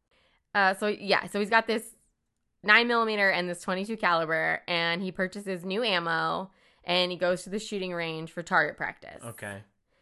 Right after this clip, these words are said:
Speaker 1: Uh, this is quoted from A B C later after things that you don't know about yet. He says, "One night after dinner, he asked his family what should be done with bodies after they died.
Speaker 2: Ooh.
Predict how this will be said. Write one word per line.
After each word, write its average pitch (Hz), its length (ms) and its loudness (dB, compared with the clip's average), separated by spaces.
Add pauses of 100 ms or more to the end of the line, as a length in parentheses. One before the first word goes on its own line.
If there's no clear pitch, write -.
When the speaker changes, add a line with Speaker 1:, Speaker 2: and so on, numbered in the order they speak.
(380)
Speaker 1:
Uh, 185 220 6
this 214 180 -6
is 277 100 -12
quoted 180 380 -2
from 180 180 -4
A 156 140 -6
B 175 140 -12
C 151 580 -12 (480)
later 160 320 -4
after 156 640 -4 (720)
things 151 360 -12
that 175 100 -14
you 160 120 -12
don't 156 160 -12
know 160 120 -10
about - 200 -10
yet. - 180 -6 (340)
He 185 260 -10
says, 165 320 -6
"One 202 300 2
night 240 180 2
after 226 300 0
dinner, 180 500 0
he 190 180 -6
asked 170 360 2
his 185 160 -10
family 170 420 -6
what 160 400 -2
should 208 280 -8
be 214 140 -8
done 175 380 0
with 160 320 -10
bodies 180 600 2
after 165 400 2
they 156 180 -6
died. 131 580 0 (880)
Speaker 2:
Ooh. 160 220 -4